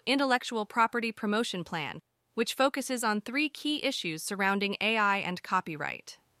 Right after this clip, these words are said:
Meanwhile, N T T T East, N T T Agri Technologies, and the National Agriculture and Food Industry Research Organization have announced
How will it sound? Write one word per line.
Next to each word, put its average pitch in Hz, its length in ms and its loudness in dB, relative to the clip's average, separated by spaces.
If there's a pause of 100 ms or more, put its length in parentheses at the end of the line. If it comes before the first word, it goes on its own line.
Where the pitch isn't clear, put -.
(160)
Meanwhile, 233 720 6
N 214 180 2
T 220 180 -2
T 208 200 -4
T 208 240 -4
East, 294 520 -2 (120)
N 208 160 2
T 220 180 -2
T 226 240 -2
Agri 202 300 2
Technologies, 233 840 0 (400)
and 240 160 6
the 240 60 6
National 254 560 6
Agriculture 220 680 0
and 202 140 0
Food 247 220 0
Industry 208 500 -2
Research 254 420 0
Organization 220 760 0
have 220 160 0
announced 247 500 4